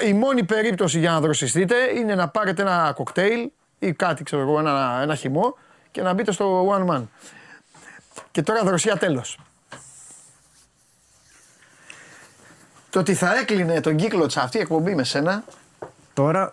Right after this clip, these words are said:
Speaker 2: κακό που σας βρήκε. Να σου πω κάτι λίγα για Scott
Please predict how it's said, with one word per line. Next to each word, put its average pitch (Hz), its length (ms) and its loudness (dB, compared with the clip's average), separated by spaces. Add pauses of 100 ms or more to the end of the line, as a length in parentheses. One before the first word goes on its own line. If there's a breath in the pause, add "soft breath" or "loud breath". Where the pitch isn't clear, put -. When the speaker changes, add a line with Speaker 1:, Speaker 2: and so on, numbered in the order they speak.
Speaker 2:
κακό 131 240 -2
που 175 100 -2
σας 147 180 -2
βρήκε. 147 320 -4 (2500 loud breath)
Να 147 100 2
σου - 100 -2
πω 175 80 0
κάτι 180 240 0
λίγα 165 500 4
για 139 580 0
Scott 175 360 2